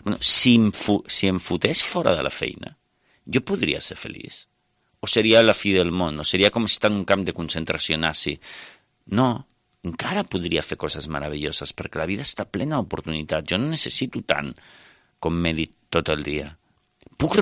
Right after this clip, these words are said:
podria renunciar a aquesta feina i, mira, igual hasta, mira, em dedicaria a la docència, que igual és el meu somni ocult, o igual em dedicaria al camp, i, perquè també m'agrada. Bueno,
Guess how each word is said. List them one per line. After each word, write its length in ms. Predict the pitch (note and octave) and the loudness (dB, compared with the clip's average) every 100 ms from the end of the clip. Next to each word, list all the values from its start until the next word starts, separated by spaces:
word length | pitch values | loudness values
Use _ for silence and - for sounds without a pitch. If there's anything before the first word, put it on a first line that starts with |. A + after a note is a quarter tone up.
| - | 2
podria 420 | A2+ G#2+ G3 A3+ | 4 6 8 8
renunciar 560 | C#3+ F2+ E2+ D#2 - E2+ | 6 4 0 -4 0 0
a 40 | |
aquesta 260 | F2 - D#2 | 0 -4 -6
feina 460 | - D#2 A#2 F3 | -6 -4 -4 -2
i, 100 | G#2+ | -2
mira, 220 | F2 B2 C3 | -2 -2 -2
igual 320 | D#2 C#2 - | 0 0 0
hasta, 400 | - - F2+ D2+ - - - - | -2 0 2 0 -4 -20 -20 -6
mira, 160 | A2+ B2+ | -2 0
em 80 | |
dedicaria 460 | F#2 F2+ E2 E2+ G2+ | 0 -4 -2 2 4
a 20 | |
la 80 | G#2+ | 2
docència, 500 | F2+ - A2 E3 A2+ | 0 2 2 2 0
que 280 | - E2 - - - | 0 -2 -4 -10 -6
igual 280 | D#2 D#2+ | 0 0
és 120 | - - | 0 -2
el 80 | D#2+ | -4
meu 140 | E2 | -4
somni 640 | - E2+ E2+ E2 D#2+ D#2 D2+ - - - | -4 -2 -2 -4 -4 -6 -10 -18 -18 -12
ocult, 560 | - A2 C3+ A#2 D3 - - _ | -2 0 2 0 -2 -12 -20 _
o 240 | - E2+ E2+ | -6 -2 -2
igual 320 | D#2 D2+ F#2+ | 0 2 2
em 60 | C#3+ | 2
dedicaria 420 | C3 G2 F2+ E2 | 0 2 0 0
al 120 | D2+ | -2
camp, 320 | - E2 D#3 D#3+ | 2 2 2 0
i, 160 | D#2+ C#2+ | -4 -4
perquè 260 | D#2+ - | -6 -6
també 180 | D2+ D2 | -8 -6
m'agrada. 540 | D2+ C#2 D2+ A#2+ C3 - _ _ _ _ _ _ _ _ | -6 -4 0 2 0 -6 _ _ _ _ _ _ _ _
Bueno, 380 | - C#3+ C3+ | -14 -10 -10